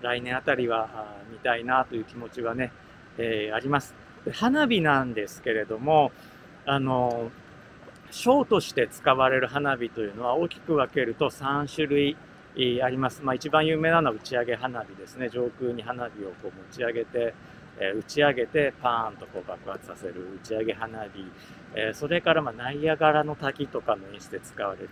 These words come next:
仕掛け花火ですね。これは足場に花火を固定しておいて、えー、そこで、えー、火を灯すというものですね。えー、それから、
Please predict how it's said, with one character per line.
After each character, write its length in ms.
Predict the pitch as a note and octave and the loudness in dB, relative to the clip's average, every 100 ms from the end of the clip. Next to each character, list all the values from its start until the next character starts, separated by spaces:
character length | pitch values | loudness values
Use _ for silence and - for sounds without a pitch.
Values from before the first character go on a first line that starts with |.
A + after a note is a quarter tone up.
| F2+ - | -14 -14
仕 160 | - | -6
掛 140 | D3+ - | -4 0
け 100 | D#3 | 0
花 300 | D3+ D3+ B2 | 2 -2 -4
火 100 | - F2 | -10 -14
で 60 | |
す 80 | - | -14
ね。 160 | A#2 A2 | -12 -4
こ 80 | B2 | 0
れ 60 | |
は 80 | A#2 | 0
足 180 | A#2 D3+ | -2 2
場 160 | D3 | 2
に 80 | C#3+ | 2
花 260 | C3+ C#3+ B2+ | -4 -10 -10
火 120 | G#2+ | -12
を 20 | |
固 160 | - F#2 G#2+ | -14 -12 -10
定 80 | G2 | -10
し 100 | - | -8
て 80 | A2 | -6
お 80 | G#2+ | -6
い 80 | |
て、 300 | F#2+ - D3 - - - - | -4 0 0 -2 -18 -12 -8
え 60 | |
ー、 40 | A#2+ | -8
そ 120 | - | -4
こ 120 | C#3 | 0
で、 220 | C#3+ C#3 - | 2 0 -2
え 420 | G#2 G2 F#2 E2+ | -10 -8 -10 -10
ー、 20 | |
火 120 | - F2+ | -8 -10
を 20 | E2 - - - | -10 -20 -20 -14
灯 200 | G#2+ G#2+ | -12 -12
す 120 | - | -12
と 100 | F2+ - - - - - | -16 -16 -18 -20 -8 -2
い 80 | |
う 40 | C3+ | 0
も 100 | C#3 | 0
の 120 | B2+ | -4
で 120 | G2 | -8
す 120 | - | -8
ね。 200 | B2 B2 - - - | -4 -6 -6 -16 -4
え 100 | - | -2
ー、 40 | |
そ 120 | D3 G#3 | 0 2
れ 100 | A3+ | 4
か 140 | A3 | 6
ら、 220 | G#3 F#3 | 8 6